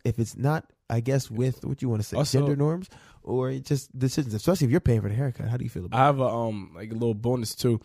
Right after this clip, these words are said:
Speaker 1: What's
Speaker 2: So,
Speaker 1: up?
Speaker 2: like, for a lot of people that, um, out there that probably know, I'm looking for a house, right? So I'm in the house
Speaker 1: Uh-huh.
Speaker 2: looking right now. It's very fucking annoying, but I wanna say that at some point, at some point, we're gonna upgrade our studio.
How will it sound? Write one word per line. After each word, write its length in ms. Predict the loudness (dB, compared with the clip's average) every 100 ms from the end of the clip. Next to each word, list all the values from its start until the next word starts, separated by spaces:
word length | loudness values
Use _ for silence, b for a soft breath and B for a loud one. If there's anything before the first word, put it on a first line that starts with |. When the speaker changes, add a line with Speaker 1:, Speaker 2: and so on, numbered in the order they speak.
| b -8
Speaker 1:
What's 120 | 2
Speaker 2:
So, 140 | 4
Speaker 1:
up? 60 | 6
Speaker 2:
like, 140 | 4
for 100 | 4
a 20 | 4
lot 140 | 4
of 60 | 6
people 180 | 4 4
that, 140 | 4
um, 380 | 4 0 0 -4 -12 -6
out 200 | -4 -2
there 180 | -2 -4
that 240 | -6 -4
probably 200 | 0 2
know, 200 | 0 -4 b b b
I'm 100 | 2
looking 200 | 2 4
for 80 | 4
a 80 | 6
house, 460 | 6 4 -2 -8 -4
right? 260 | -2 -2 -4
So 100 | -4
I'm 60 |
in 80 | -2
the 40 | 0
house 200 | 2 2
Speaker 1:
Uh-huh. 100 | 0
Speaker 2:
looking 220 | 0 0
right 160 | -2 -2
now. 260 | -2 -4 -8 -4
It's 100 | -2
very 260 | 2 2
fucking 320 | 2 2 2 0
annoying, 380 | 0 0 -2 -8
but 360 | 0 4 4 2 -4
I 40 |
wanna 240 | 0 0 0
say 380 | 0 2 0 -4 b b b 0
that 360 | 4 4 2 _ _ _ _ _ _ _ _ _ _
at 120 | -2
some 220 | 2 2 2
point, 320 | 2 2 2 -4
at 60 | -8
some 180 | -4 0
point, 280 | 2 0 -2 -14 _ _
we're 120 | 0
gonna 200 | 0 0 -2
upgrade 340 | -2 0 0
our 60 | 0
studio. 400 | 0 2 2